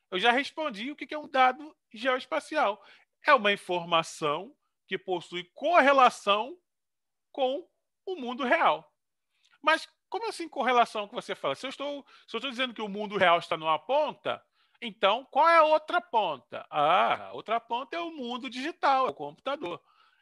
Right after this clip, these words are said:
Então, se um dado pode ser considerado como de geoprocessamento, significa que se você estuda uma posição no computador,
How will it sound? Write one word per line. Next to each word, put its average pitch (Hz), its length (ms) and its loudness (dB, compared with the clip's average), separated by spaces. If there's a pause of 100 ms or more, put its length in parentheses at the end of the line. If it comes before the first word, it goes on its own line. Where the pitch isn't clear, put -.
Então, 240 400 -2 (220)
se - 180 -4
um 359 160 -6
dado 190 500 4 (120)
pode 196 200 -4
ser 208 120 -6
considerado 170 760 -4 (440)
como 151 240 -10
de 143 180 -16
geoprocessamento, 214 1400 -2 (440)
significa 214 600 -6
que 240 160 -12
se - 220 -18
você 180 320 -6
estuda 185 680 -8 (280)
uma 170 220 0
posição 226 920 -4 (180)
no 214 180 -12
computador, 175 800 -4